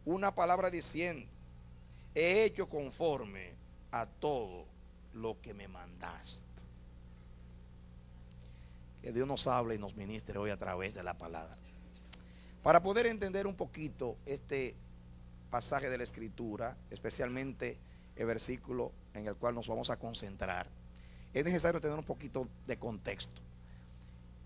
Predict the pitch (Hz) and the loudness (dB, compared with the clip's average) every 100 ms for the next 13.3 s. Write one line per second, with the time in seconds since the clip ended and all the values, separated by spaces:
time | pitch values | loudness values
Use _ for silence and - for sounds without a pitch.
0 | - 123 120 139 175 190 165 151 - 139 | -4 -2 0 0 2 4 4 2 2 2
1 | 135 135 123 127 123 139 156 147 131 120 | 4 2 2 2 2 0 0 -2 -2 -2
2 | 127 123 127 127 123 - 127 120 131 131 | 0 2 2 0 0 0 -2 0 4 4
3 | 117 95 85 - - - - - - - | 4 0 -6 -12 -18 -18 -18 -18 -18 -16
4 | - - - - - - - - - - | -16 -16 -18 -12 -12 -12 -14 -16 -16 -16
5 | - - - - - - - - - - | -16 -18 -18 -16 -16 -16 -16 -16 -16 -2
6 | 117 113 123 139 151 139 139 143 131 - | 0 2 4 6 6 6 6 8 8 6
7 | - - - - - - - - - - | -4 -14 -14 -14 -16 -14 -14 -14 -14 -16
8 | - - - - - - 131 127 123 131 | -16 -16 -14 -14 -14 -2 4 4 4 2
9 | 131 127 160 156 135 123 135 147 135 117 | 0 2 4 4 2 2 2 2 -2 -2
10 | 113 135 151 147 123 113 127 131 135 127 | 2 2 0 0 0 0 0 0 0 2
11 | 131 110 107 - - - - - - 113 | 4 4 0 -4 -6 -14 -16 -8 2 2
12 | 120 123 123 123 - - 113 107 135 123 | 4 4 6 4 4 2 0 6 6 6
13 | 107 - | 2 -2